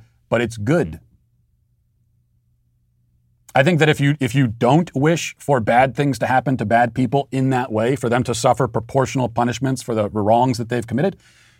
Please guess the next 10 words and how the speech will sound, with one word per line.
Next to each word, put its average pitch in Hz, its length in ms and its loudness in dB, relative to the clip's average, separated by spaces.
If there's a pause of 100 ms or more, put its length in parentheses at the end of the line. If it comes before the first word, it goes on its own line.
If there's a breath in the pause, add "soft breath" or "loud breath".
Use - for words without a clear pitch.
(140 soft breath)
um, 127 260 4
if - 160 -2
you 139 120 2
don't 135 340 2
wish 92 240 -6
that, 101 240 -2
then 117 100 -2
I 127 100 4
think, 135 260 -2
um, 123 340 2